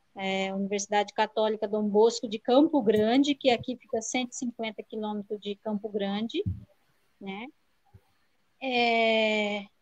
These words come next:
pra também estar contribuindo e talvez essa bioconstrução ela seja feita até, é,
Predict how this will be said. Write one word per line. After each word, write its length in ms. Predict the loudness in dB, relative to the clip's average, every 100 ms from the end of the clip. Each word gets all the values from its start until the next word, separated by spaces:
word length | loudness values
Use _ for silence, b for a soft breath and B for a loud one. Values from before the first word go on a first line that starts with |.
| -20 _ _ _
pra 560 | 0 2 4 4 4 2 2
também 320 | 4 6 4
estar 300 | 2 2 2
contribuindo 1200 | 4 0 2 -2 0 2 4 8 8 8 4 2
e 140 | 2 0
talvez 1120 | 2 2 2 2 4 4 2 -4 -8 -12 -16 _ _ _ 2
essa 340 | 4 4 -2
bioconstrução 920 | 0 -2 -2 -6 -6 -10 -6 -4 -2
ela 220 | 0 0
seja 500 | 0 0 0 0 -2 -4
feita 360 | -2 -2 -2 -4
até, 500 | 0 2 4 4 2 -8 _ _ _ _ _ _ _ -8
é, 640 | -4 -2 -2 -2 -2 -6